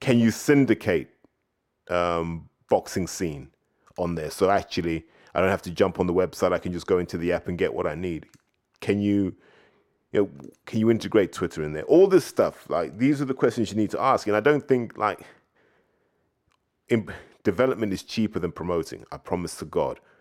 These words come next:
So there are these options to do that. And I think that's just, Den probably just needs to sit down with a whiteboard and go,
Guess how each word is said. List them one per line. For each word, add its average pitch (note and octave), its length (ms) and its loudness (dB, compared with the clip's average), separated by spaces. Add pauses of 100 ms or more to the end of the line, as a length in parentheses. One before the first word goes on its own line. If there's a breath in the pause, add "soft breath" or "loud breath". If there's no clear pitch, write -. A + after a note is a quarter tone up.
(220 soft breath)
So A2 240 4
there A2 320 4
are B2+ 40 8
these C3 200 2
options B2+ 400 0
to - 140 -2
do G2 180 2
that. G2 240 -2 (1300 soft breath)
And A2 80 4
I G#2 40 4
think B2 300 2
that's A2 220 2
just, - 240 -4 (600)
Den C#3 200 4
probably B2+ 240 2
just A#2 180 0
needs A#2 160 4
to G2+ 100 -6
sit - 260 -2
down E2 280 -2
with G#2+ 120 0
a - 20 8
whiteboard E2+ 560 0
and D#2 100 -6
go, D#2 280 -4